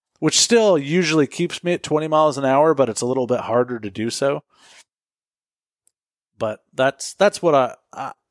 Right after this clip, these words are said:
I really am enjoy-, enjoying my bike. And the, some of the bad is that you have, some of the good things of biking to work is that you don't have an option to not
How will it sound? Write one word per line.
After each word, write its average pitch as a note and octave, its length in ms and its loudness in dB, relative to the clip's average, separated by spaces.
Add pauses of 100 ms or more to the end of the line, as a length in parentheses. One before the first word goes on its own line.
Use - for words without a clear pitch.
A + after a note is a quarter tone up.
(100)
I G3 140 4
really C#3+ 540 2
am B2 100 0
enjoy-, A2 360 -10
enjoying G#2+ 400 -12
my F2+ 120 -12
bike. F2+ 440 -12
And F#2+ 320 -18 (560)
the, B2 360 -8
some - 180 -2
of F#3+ 60 -2
the D3 80 2
bad C#3+ 480 4
is D3+ 380 -2
that A#2 400 -2
you B2+ 260 -8
have, C3+ 540 0 (640)
some F#3+ 220 0
of F#3 60 2
the E3+ 100 4
good D#3+ 260 0
things D#3 280 -2
of A#2+ 140 -6
biking C3+ 420 0
to B2 60 -2
work B2+ 440 -4
is A#2+ 180 -6
that A#2 200 -4
you B2 80 -6
don't C#3+ 320 0
have C3 180 2
an B2 100 -2
option B2+ 540 0
to B2 140 -6
not A2+ 480 0